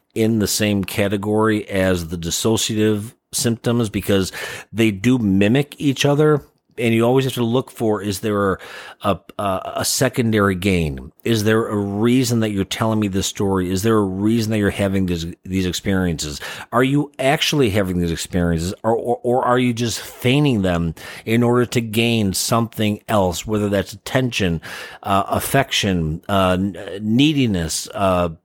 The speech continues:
clingingness, uh, disability, like I said, uh, s-, something else that I,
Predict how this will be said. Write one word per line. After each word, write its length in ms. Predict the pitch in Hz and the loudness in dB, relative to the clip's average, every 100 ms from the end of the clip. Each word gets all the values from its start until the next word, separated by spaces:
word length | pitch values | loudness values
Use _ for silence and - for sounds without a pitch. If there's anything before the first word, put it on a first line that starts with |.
| _ - | _ -12
clingingness, 920 | - 139 165 135 101 85 71 - - - | -4 0 2 2 -2 -2 -4 -4 -6 -6
uh, 500 | 110 98 95 87 87 85 87 101 98 | -2 2 2 2 0 -4 -14 -14 -4
disability, 640 | 123 131 131 135 160 139 | 0 0 0 2 2 2
like 220 | 92 87 | 0 0
I 20 | 90 | -2
said, 400 | - 95 82 76 - - - - | -2 0 0 -4 -14 -16 -18 -10
uh, 280 | 101 98 92 | -2 0 0
s-, 200 | - - | -2 -8
something 560 | - - 160 170 175 143 | -4 0 0 0 0 2
else 360 | 139 95 82 | 4 2 0
that 120 | 107 | -2
I, 120 | 95 | 0